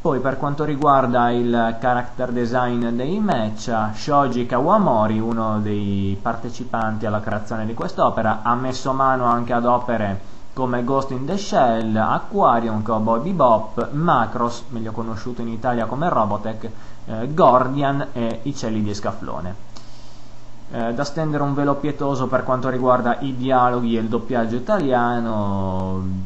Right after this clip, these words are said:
insomma, se proprio volete farvi del male, guardatevelo, comunque, insomma, non ci sono controindicazioni, restrizioni di sorta, insomma, è un anime leggero che va bene per,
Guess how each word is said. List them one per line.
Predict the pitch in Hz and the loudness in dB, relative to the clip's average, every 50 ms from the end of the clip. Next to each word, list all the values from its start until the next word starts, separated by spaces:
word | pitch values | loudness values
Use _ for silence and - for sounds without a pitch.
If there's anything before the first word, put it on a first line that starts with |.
| 98 101 - - - - - - 110 104 | -6 -6 -8 -8 -8 -8 -6 -6 -6 -6
insomma, | 95 - - - 113 110 107 101 98 95 92 87 85 | -6 -6 -6 -6 -4 -4 -2 -2 -2 -2 -2 -4 -4
se | - - 101 | -6 -6 -4
proprio | 95 110 113 107 135 117 | -2 -2 -2 0 0 0
volete | 104 117 120 123 131 123 - 123 | 2 2 2 2 2 2 0 -2
farvi | 113 - 123 120 113 117 120 113 | 0 2 2 2 2 0 0 0
del | 120 139 165 165 | 0 0 0 0
male, | 147 123 113 113 117 113 110 107 104 101 98 98 95 92 95 | 0 2 2 4 2 2 2 0 0 0 0 -2 -2 -2 -2
guardatevelo, | 101 104 104 101 101 101 95 90 - 104 101 98 95 | -2 0 0 0 0 0 -2 -2 -2 -2 -4 -4 -4
comunque, | - 117 110 110 110 107 104 110 | -2 -2 -4 -2 -2 -4 -4 -4
insomma, | 110 104 113 110 107 107 | -4 -4 -2 -2 0 0
non | 107 107 110 107 | 0 0 0 -2
ci | 107 113 | -4 -4
sono | 98 - 113 107 107 107 | -4 -4 -2 -2 -2 -2
controindicazioni, | 110 113 113 107 120 110 110 110 104 110 104 101 - - 117 110 110 107 107 107 107 104 104 101 101 98 98 98 101 | -2 -2 -2 -2 -2 -2 -2 -2 -2 -4 -4 -4 -4 -4 -2 0 0 2 2 2 2 2 2 2 2 0 0 0 0
restrizioni | 101 98 - - - 101 104 - 110 107 107 | -2 -2 -4 -4 -6 -6 -6 -4 -4 -4 -2
di | 107 107 107 | -2 -2 -2
sorta, | 101 - 101 95 98 - 104 | -2 -2 -2 -2 -2 -4 -4
insomma, | 98 95 - 113 110 110 | -6 -4 -4 -4 -2 -2
è | 113 117 | -2 -2
un | 120 123 123 | -2 0 0
anime | 120 123 127 127 123 120 113 110 | 0 0 0 0 0 -2 0 0
leggero | 107 104 101 101 104 107 104 101 98 | 0 0 0 0 0 0 0 -2 -2
che | - 107 | -4 -2
va | 98 92 | -4 -2
bene | 92 95 95 95 95 92 | -2 -2 -2 -4 -4 -4
per, | - - 98 95 95 92 92 92 92 92 | -4 -4 -4 -4 -2 -2 -2 -2 -2 -2